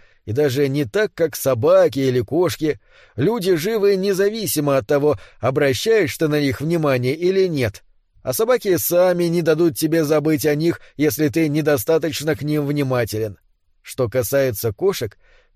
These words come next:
то они отлично умеют притворяться, будто людей вовсе не существует. Однако речь не об этом.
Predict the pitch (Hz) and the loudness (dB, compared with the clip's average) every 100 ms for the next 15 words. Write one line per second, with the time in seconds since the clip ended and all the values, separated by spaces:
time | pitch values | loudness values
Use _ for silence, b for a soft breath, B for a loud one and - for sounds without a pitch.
0 | - 233 214 190 196 151 170 196 - 180 | -6 -2 0 0 0 0 -2 -6 -6 -2
1 | 180 175 175 170 165 165 160 175 214 - | 0 2 0 0 0 0 2 2 2 0
2 | 147 131 156 113 151 147 151 165 180 170 | -2 0 -2 0 0 2 2 2 2 2
3 | 180 180 113 139 135 135 - 131 - 127 | 2 0 -2 -4 -2 -4 -2 -4 -4 -6
4 | 120 - 87 73 - _ B B 147 156 | -6 -6 -8 -8 -14 _ B B -2 0
5 | 190 170 165 160 165 135 143 147 135 104 | 0 0 2 2 0 -2 -4 -2 0 -2
6 | 90 - | -6 -10